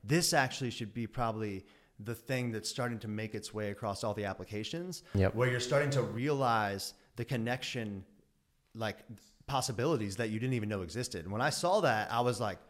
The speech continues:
Speaker 1: "Holy crap." And it, I mean, I didn't even know I was talking to that person, but, like,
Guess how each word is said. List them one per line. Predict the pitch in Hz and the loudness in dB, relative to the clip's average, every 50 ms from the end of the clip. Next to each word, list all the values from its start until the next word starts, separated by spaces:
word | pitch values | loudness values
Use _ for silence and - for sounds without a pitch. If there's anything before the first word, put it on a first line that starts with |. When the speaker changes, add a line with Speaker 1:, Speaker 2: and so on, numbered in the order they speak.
| - _ _ _ | -20 _ _ _
Speaker 1:
"Holy | _ - 87 85 95 95 | _ -10 -8 -8 -8 -6
crap." | - 170 180 - - - - | -4 -4 -2 -2 -4 -4 -4
And | 117 117 | -6 -6
it, | - - - | -6 -6 -8
I | 113 | -8
mean, | 101 98 95 85 - - - | -8 -8 -8 -10 -12 -8 -8
I | 110 | -6
didn't | 110 113 110 | -4 -4 -4
even | 104 98 | -4 -4
know | 98 90 | -4 -6
I | |
was | 85 87 | -6 -4
talking | - 139 131 127 127 | -2 -2 -2 0 0
to | 110 | -2
that | 101 - | -2 -2
person, | 107 101 - 104 98 | -2 -4 -4 -4 -4
but, | 87 104 80 | -4 -4 -4
like, | 92 98 92 - | -4 -4 -6 -6